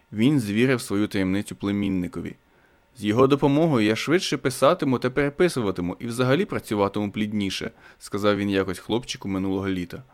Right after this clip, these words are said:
Джонні довго вивчав його серйозним поглядом своїх розумних, світло-блакитних,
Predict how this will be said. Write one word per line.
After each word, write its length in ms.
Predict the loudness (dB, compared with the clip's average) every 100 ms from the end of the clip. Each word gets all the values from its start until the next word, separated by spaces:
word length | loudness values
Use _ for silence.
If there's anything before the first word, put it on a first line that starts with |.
| _ _ _ _ -8
Джонні 340 | 0 2 2
довго 320 | 2 2 2
вивчав 440 | 0 -2 0 2 2
його 160 | 0
серйозним 640 | -2 -4 -2 0 0 -2 -2
поглядом 500 | 0 2 0 -2 -6
своїх 420 | -4 -2 -4 -8
розумних, 580 | -8 -2 0 0 -2 -8
світло-блакитних, 1000 | -6 -6 -2 0 0 0 -2 -2 -4